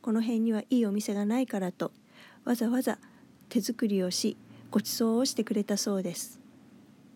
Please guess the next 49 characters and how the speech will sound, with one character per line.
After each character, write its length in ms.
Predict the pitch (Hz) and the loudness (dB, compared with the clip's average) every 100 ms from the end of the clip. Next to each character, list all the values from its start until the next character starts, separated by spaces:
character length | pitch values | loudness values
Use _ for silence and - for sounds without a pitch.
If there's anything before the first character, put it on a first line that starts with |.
| - - - - - - - - - - - | -20 -20 -20 -20 -20 -20 -20 -20 -20 -16 0
も 80 | 233 | 2
し 240 | - - - - | 2 -2 -6 0
ガ 120 | 214 | 2
チ 120 | 220 | 2
ガ 120 | 226 | 2
チ 120 | 233 | 2
の 140 | 233 226 | 2 2
ツ 200 | - 240 | 2 2
ア 80 | 220 | 2
ー 60 | |
で 120 | 190 | 0
行 80 | 180 | -2
っ 40 | - | -2
て 180 | - | 0
い 100 | 214 | 2
た 120 | 208 202 | 0 -4
ら、 140 | 190 - - - - - - | -6 -12 -20 -20 -20 -18 -2
こ 160 | 247 | 2
ん 120 | 240 240 | 4 2
な 200 | 247 - - | 0 -4 0
体 200 | 233 226 | 0 0
験 260 | 220 208 | 0 0
は 140 | 208 - - | 0 -4 -4
絶 180 | 190 - | -4 -2
対 180 | 247 247 | 0 2
に 140 | 254 - | 0 -2
で 100 | 220 | -2
き 100 | 233 | 0
ま 100 | 226 | 0
せ 140 | - 233 | 0 0
ん 80 | |
よ 100 | 196 | 0
ね。 180 | 170 208 - - - - - - - - - - - - - - - - - - - - - - - | -2 -6 -8 -20 -20 -20 -20 -20 -20 -20 -20 -20 -20 -20 -20 -20 -20 -20 -20 -20 -20 -20 -20 -14 0
こ 100 | 220 | 2
の 100 | 208 | 2
他 240 | 214 190 | 2 0
に 120 | 180 | 0
も、 160 | 175 - - - - - | -2 -6 -14 -20 -14 -6
た 120 | 220 | -6
く 80 | - | -2
さ 220 | 269 269 | 0 2
ん 80 | 247 | 0
の 140 | - - - | -2 -6 0
現 180 | 240 | 2
地 140 | 233 214 | 2 -2
の 120 | 190 | -2
方 240 | 240 240 | -2 -2
と 100 | 233 | 0
の 160 | 196 | -2